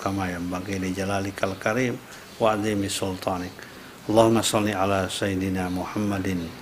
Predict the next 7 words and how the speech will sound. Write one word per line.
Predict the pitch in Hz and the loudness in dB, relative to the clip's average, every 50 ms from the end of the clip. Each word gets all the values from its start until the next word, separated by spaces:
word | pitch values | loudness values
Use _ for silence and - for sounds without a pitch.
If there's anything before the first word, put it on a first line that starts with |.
| - - - - - - - - | -16 -16 -16 -16 -16 -14 -6 -2
في | - | 0
الأولين | 98 101 110 107 107 110 110 110 110 110 113 104 104 | 2 2 4 4 6 8 8 8 8 8 6 4 4
والآخرين | 98 95 92 92 101 104 98 90 - - - 101 98 92 90 90 - - - - - 113 - - - - - | 2 2 2 0 0 0 -2 -4 -4 -2 -2 0 0 0 0 -2 -6 -10 -10 -10 -10 -10 -12 -14 -6 -2 0
وفي | 98 92 - - - 110 | 0 0 0 0 0 0
الملأ | 98 98 95 95 95 98 101 101 101 101 | 2 2 2 0 0 0 -2 -2 -2 0
يوم | 98 92 92 92 95 | 0 0 0 0 0
الدين. | 92 90 90 - 92 90 90 - - - | -2 -2 -4 -4 -6 -6 -6 -8 -12 -12